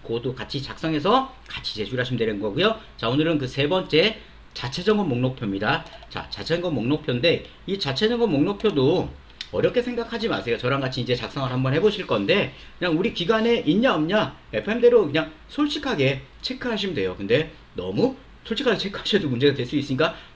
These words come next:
그런 부분은 제가 조금, 어, 조금 좀 돌려서 말씀을 좀 드리도록 하겠습니다. 자, 여기 보신 것처럼 자, 기관명 이제 적어주시고요. 우리가 만약에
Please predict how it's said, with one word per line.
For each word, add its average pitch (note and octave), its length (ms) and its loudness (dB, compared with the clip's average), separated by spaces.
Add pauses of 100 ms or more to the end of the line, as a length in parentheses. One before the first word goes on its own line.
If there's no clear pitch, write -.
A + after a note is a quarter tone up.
그런 D#3+ 200 4
부분은 G3 340 6
제가 C#3+ 240 0
조금, F#3 500 0 (240)
어, - 220 -14
조금 C#3 360 -6 (240)
좀 G#2+ 140 -12
돌려서 F3+ 400 4
말씀을 G#2+ 380 -2
좀 A2+ 160 -4
드리도록 C3+ 340 0
하겠습니다. E3+ 680 0 (260)
자, G2+ 180 -4
여기 A2 140 0
보신 A2+ 240 -4
것처럼 C3 460 0 (280)
자, G#2 160 -4
기관명 F3+ 800 2
이제 A#2+ 120 -10
적어주시고요. C#3+ 760 2
우리가 C3+ 220 0
만약에 B2+ 460 0